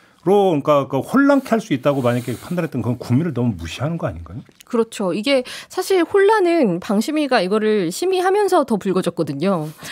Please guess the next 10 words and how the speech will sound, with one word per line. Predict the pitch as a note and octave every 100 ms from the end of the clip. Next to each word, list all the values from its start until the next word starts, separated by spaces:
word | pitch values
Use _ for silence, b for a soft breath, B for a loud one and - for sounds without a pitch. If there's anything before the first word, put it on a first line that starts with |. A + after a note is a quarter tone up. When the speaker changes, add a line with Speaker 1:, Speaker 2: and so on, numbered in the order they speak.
| B
Speaker 2:
그냥 | C#4+ E4
지나갔으면은 | D#4 A#3+ D#4 E4 E4 D#4 D4+ C#4+ G#3+
이걸 | A#3 C#4
모르고 | A3 A3 C4 E4
지나가는 | B3 A#3 C#4 C4
국민들도 | A#3 G#3+ A#3 A3+ G#3+
더 | -
많았을 | F3 A3 D#3+ F#3
거예요. | - D#3 D3+ D3+ D#3+
Speaker 1:
네. | C3+ A2 G2